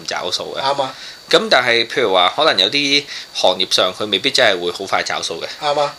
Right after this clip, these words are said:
Speaker 1: 或者係，誒，佢係，誒，即係喺，喺大陸呢啲都好常見㗎啦，就係喺結構上我就係冇咁快可以找數俾你啊嘛，
Speaker 2: 啱，啱，啱。
Speaker 1: 唔知點解啦下，
Speaker 2: 啱。
Speaker 1: 就係冇辦法找數俾你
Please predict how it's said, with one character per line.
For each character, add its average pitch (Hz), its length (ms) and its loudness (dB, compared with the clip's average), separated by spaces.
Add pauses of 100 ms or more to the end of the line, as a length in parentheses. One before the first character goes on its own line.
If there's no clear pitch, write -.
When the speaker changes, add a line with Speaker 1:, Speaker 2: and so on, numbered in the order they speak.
Speaker 1:
或 110 120 4
者 120 120 4
係， 101 340 2
誒， 90 540 2 (200)
佢 101 380 2
係， 95 400 2
誒， 90 460 2 (540)
即 170 100 6
係 135 140 4 (260)
喺， 143 280 2
喺 147 180 2 (440)
大 110 180 6
陸 110 120 -2
呢 151 140 2
啲 156 100 -4
都 156 200 2
好 127 60 2
常 110 160 2 (140)
見 95 140 -2
㗎 98 180 4
啦， 107 340 4
就 110 140 4
係 92 400 4 (500)
喺 135 260 4
結 127 100 -4
構 117 180 2
上 92 200 2
我 98 100 0
就 98 100 2
係 90 60 4
冇 87 100 -4
咁 98 160 -6
快 90 160 2
可 101 180 2
以 - 40 0
找 85 220 0
數 - 120 -2
俾 147 220 2
你 90 100 4
啊 - 100 2
嘛， 160 60 -2
Speaker 2:
啱， 156 40 -6
啱， 147 60 -4
啱。 - 40 -4
Speaker 1:
唔 - 40 -8
知 196 120 2
點 139 120 2
解 117 140 6
啦 120 180 2
下， - 480 -6
Speaker 2:
啱。 131 60 -8
Speaker 1:
就 123 100 4
係 110 160 4
冇 107 100 0
辦 107 120 4
法 107 100 0
找 101 160 4
數 98 140 -2
俾 87 140 0
你 90 60 2